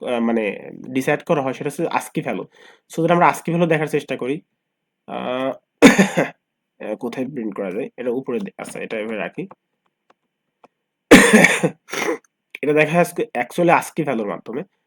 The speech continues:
So আমরা এইগুলো সবগুলো একটু রিমুভ করে দিই, এই পর্যন্ত রিমুভ করে দিই। অথ-, অথবা এখানে দিতে পারি আস্কি ভ্যালু এখানে, just এখানে যদি percentage of D দিয়ে দিই, তাইলে আমরা আস্কি ভ্যালু দেখতে পারবো। ঠিক আছে? So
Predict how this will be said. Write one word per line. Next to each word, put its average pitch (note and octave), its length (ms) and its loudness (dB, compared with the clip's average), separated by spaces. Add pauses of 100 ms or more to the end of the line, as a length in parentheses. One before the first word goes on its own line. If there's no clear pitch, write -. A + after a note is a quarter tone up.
(120)
So D3 100 -6
আমরা D3 160 2
এইগুলো D#3+ 260 2
সবগুলো D3 340 -2 (240)
একটু C3 200 -6
রিমুভ A#2+ 300 -6 (100)
করে B2+ 180 -6
দিই, B2 400 -6
এই C3 180 -6
পর্যন্ত A#2 420 -8
রিমুভ A2+ 320 -6
করে A#2+ 180 -10
দিই। - 200 -10 (1000)
অথ-, B2+ 260 -6
অথবা E3 260 2
এখানে D#3 300 0
দিতে B2+ 240 -4
পারি B2 240 -4
আস্কি - 340 -8
ভ্যালু B2+ 200 -6
এখানে, C#3+ 380 -2 (320)
just C3 300 -4
এখানে C3 240 -4
যদি C3+ 260 0 (320)
percentage D3 500 0
of C3+ 120 -2
D C#3 140 2
দিয়ে A#2+ 180 0
দিই, D3+ 180 -2 (500)
তাইলে B2+ 260 -2
আমরা C#3+ 140 2
আস্কি - 260 -4
ভ্যালু C#3 140 -2
দেখতে A#2 240 -8
পারবো। - 240 -10 (1500)
ঠিক C#3+ 140 -6
আছে? - 200 -14 (180)
So - 200 -12